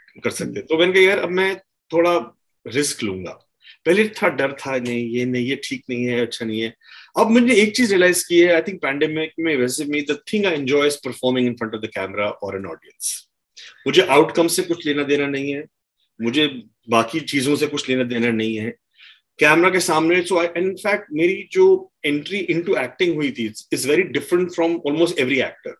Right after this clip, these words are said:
Speaker 1: जो लोग acting करते हैं, उनको होता है कि यार, acting का बड़े पर्दे पे आना है और, you know, star बनेंगे या ये होगा। मेरा था कि मैं बचपन से बहुत शाय था,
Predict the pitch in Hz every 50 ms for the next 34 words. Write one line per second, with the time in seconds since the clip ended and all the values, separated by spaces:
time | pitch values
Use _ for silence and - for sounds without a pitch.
0 | _ _ _ _ _ _ _ _ _ _ _ - _ _ _ _ _ _ _ _
1 | 98 98 156 185 226 240 233 233 226 175 151 147 - - 214 202 - - - -
2 | - 202 202 202 196 202 202 202 190 190 185 190 196 190 185 190 196 190 185 190
3 | 190 185 180 180 156 147 143 - - 165 156 151 165 160 143 135 143 165 160 156
4 | 131 123 131 147 143 - 147 131 120 123 123 120 120 117 98 82 - _ _ _
5 | _ _ _ _ _ _ _ _ _ _ - 131 139 135 139 143 143 131 131 135
6 | 156 156 156 147 135 120 - - - 143 131 139 139 131 127 127 123 123 127 127
7 | 127 127 120 117 107 95 87 90 127 143 135 123 104 95 92 95 - _ _ -
8 | - - _ - 131 175 208 226 220 233 233 214 220 214 214 - 147 147 - -
9 | 185 180 202 165 143 175 - - - 131 120 117 110 - - -